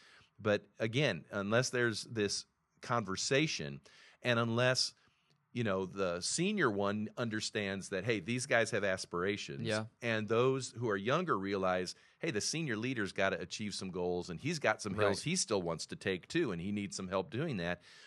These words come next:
Speaker 1: Unless there's a conversation that takes place, um, what happens is it just becomes this,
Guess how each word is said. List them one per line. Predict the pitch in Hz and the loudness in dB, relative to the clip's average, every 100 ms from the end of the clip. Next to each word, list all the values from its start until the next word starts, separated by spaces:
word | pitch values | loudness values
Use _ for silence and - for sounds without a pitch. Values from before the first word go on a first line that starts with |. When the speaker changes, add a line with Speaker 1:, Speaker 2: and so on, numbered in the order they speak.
| - | -6
Speaker 1:
Unless | 110 135 147 | 0 0 2
there's | 151 | 0
a | 120 | -2
conversation | - 135 117 101 - 127 147 98 | 0 0 0 -2 0 0 0 -4
that | 92 - | -6 -2
takes | 98 85 | -4 -4
place, | - 90 85 82 - - - _ _ 98 | -2 2 2 0 -4 -12 -20 _ _ 0
um, | 95 92 | 2 4
what | 98 98 | 4 8
happens | 120 123 101 90 | 8 6 2 0
is | 90 90 | -2 -2
it | |
just | 85 98 - | -2 -2 -2
becomes | 95 107 92 82 | -6 -2 -2 -2
this, | 87 87 - | -4 -2 -2